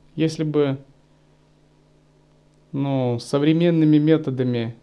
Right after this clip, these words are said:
измерили его волны его мозга, можно было сказать, что его мозг генерировал дельта-волны, соответствующие состоянию глубокого сна.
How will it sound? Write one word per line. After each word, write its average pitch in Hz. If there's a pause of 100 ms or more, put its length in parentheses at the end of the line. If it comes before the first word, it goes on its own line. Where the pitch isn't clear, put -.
(300)
измерили 147
его 139
волны 147
его 143
мозга, 160
можно 147
было 147
сказать, 147
что 131
его 127
мозг 160
генерировал 135
дельта-волны, 120 (1300)
соответствующие 143
состоянию 135
глубокого 123
сна. 113